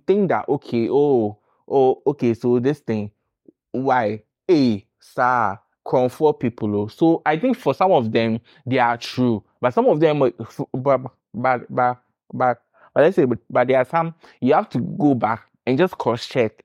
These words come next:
and see what happened to that cases. So for me, that's one of the big issues that I'm having with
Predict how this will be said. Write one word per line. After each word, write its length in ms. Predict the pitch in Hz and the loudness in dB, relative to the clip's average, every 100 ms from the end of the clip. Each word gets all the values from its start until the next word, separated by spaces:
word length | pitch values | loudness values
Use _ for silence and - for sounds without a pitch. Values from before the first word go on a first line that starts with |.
| _ _ _ | _ _ _
and 180 | 120 139 | -2 -2
see 300 | - 180 180 | 0 2 4
what 300 | 165 151 180 | 4 2 0
happened 600 | 147 127 - 143 120 120 | -2 -6 -4 -4 -2 -4
to 120 | - 110 | -4 -4
that 260 | 120 117 | -4 -4
cases. 600 | - 110 107 110 113 - _ _ _ _ | -4 -4 -4 -10 -10 -20 _ _ _ _
So 100 | - | 0
for 160 | 165 180 | 2 2
me, 220 | 190 196 | 4 2
that's 320 | 185 220 208 | 4 2 0
one 280 | 156 143 156 | -2 0 2
of 140 | 160 123 | 2 2
the 140 | 117 | 0
big 360 | 113 135 147 - | 0 -2 -2 0
issues 340 | 123 - 123 | -2 0 0
that 100 | 117 | 0
I'm 140 | 113 | 0
having 320 | 110 117 117 107 | 0 0 0 0
with 200 | 98 | -2